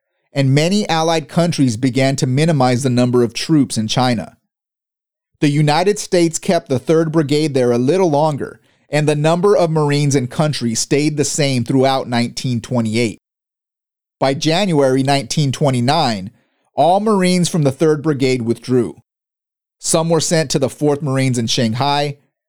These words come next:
Philippines, Guam, and the Asiatic Fleet,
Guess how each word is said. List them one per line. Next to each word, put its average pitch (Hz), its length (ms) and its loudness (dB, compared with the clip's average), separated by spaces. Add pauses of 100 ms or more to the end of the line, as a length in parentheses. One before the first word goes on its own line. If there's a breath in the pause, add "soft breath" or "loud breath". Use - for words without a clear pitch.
(140)
Philippines, 143 840 -2 (180)
Guam, 131 480 -2 (180)
and 143 260 0
the 139 60 2
Asiatic 120 560 0
Fleet, 131 420 -2